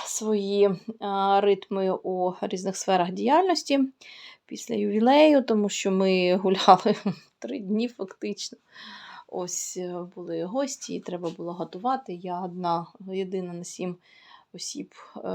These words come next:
в родині жінка, не інвалід, е, повноцінна, тому мені, мені дуже багато роботи було, е, мною перероблено, але мені родина допомагала, чим могли, що могли. Е, ось, і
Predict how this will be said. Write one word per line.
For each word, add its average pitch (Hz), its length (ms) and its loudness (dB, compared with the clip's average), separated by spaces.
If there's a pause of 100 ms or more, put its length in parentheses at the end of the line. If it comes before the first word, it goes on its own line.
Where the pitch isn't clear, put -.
(140)
в 185 120 -10
родині 185 520 -4
жінка, 180 600 -6 (840)
не 202 200 -4
інвалід, 196 600 -2
е, 190 120 2
повноцінна, 190 760 -2
тому 190 500 -6
мені, 190 400 -4
мені 185 600 -6
дуже 190 240 -8
багато 180 420 -10
роботи 269 400 -4
було, 175 420 -2 (540)
е, 180 40 -6
мною 185 1120 -6
перероблено, 208 600 -2
але 180 220 0
мені 180 280 -2
родина 185 320 -2
допомагала, 214 640 -2
чим 208 260 -4
могли, 214 340 0
що 196 220 -8
могли. 196 340 0
Е, 262 80 -6 (840)
ось, 180 400 -6
і 233 640 -2